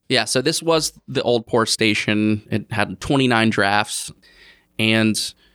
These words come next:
we've kind of refigured it to be less. It's not a self pour thing. Now it's, like, twenty seats inside, um, probably another sixty on the patio. And we've actually,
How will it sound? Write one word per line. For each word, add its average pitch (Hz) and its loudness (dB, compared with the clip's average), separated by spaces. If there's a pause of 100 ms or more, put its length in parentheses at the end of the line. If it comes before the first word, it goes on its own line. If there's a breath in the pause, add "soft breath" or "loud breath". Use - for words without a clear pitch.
(400 soft breath)
we've 143 0
kind 135 0
of 107 -2
refigured 107 0
it 110 0 (160)
to - -6
be 113 0
less. 110 0
It's - -2
not 123 2
a 123 -6 (120)
self 110 -2
pour 104 2
thing. 98 -2
Now 151 2
it's, - -2
like, 120 -2
twenty 151 0
seats 139 0
inside, 110 0 (460 loud breath)
um, 107 0
probably 123 0
another 120 2
sixty - -2 (100)
on 110 2
the 110 0
patio. 110 0 (300 soft breath)
And 123 0
we've 202 0
actually, 123 -2